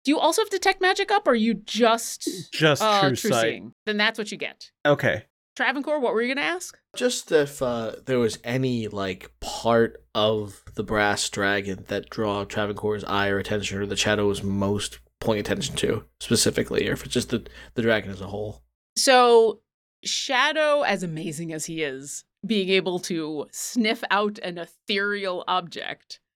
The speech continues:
Speaker 1: you know from the last time, can get you into an area, can get you to a space, but can't get to a specific.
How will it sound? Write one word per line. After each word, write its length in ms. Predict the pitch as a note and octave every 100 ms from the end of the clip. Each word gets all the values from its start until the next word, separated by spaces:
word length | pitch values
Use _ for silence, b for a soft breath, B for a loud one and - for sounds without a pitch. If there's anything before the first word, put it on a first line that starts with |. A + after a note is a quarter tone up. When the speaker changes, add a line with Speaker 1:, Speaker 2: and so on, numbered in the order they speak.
| _ -
Speaker 1:
you 260 | A#3 D#4
know 160 | C4 A#3
from 200 | A#3 F#3
the 80 | A#3
last 280 | D#4 D4
time, 260 | - D#3 E3 _ _
can 160 | - A3
get 240 | C4 C#4+
you 140 | C#4+ A3+
into 340 | A#3 A#3 G#3+
an 120 | F3 -
area, 480 | F3+ D3+ G#2+ D2 -
can 120 | E3+
get 200 | F3+ F#3
you 60 | G#3
to 580 | - F#3 F3 E3 D#3+ - E3
a 160 | E3+
space, 800 | E3+ - - D#3+ B2 A#2+ - - - _ _
but 280 | F3 D3+ -
can't 240 | - C4
get 120 | B3 A#3
to 100 | G#3
a 60 |
specific. 600 | G3 - F3 D#3+ - -